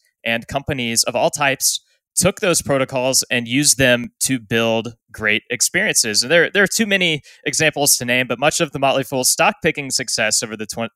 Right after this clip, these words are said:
past twenty-five years, for example, has come from intelligently riding that wave. Companies like Amazon and Netflix and Booking and Salesforce and even the Motley Fool itself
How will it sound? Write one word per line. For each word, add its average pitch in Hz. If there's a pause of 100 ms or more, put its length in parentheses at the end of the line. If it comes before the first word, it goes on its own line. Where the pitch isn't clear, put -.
past 120
twenty-five 120
years, 104
for 110
example, 104 (360)
has 139
come 180
from 156 (120)
intelligently 139
riding 135 (120)
that 123
wave. 131
Companies 147
like 131 (460)
Amazon 117
and 135
Netflix 135
and 127
Booking 123
and 120
Salesforce 143
and 127
even 165
the 143
Motley 139
Fool 123
itself -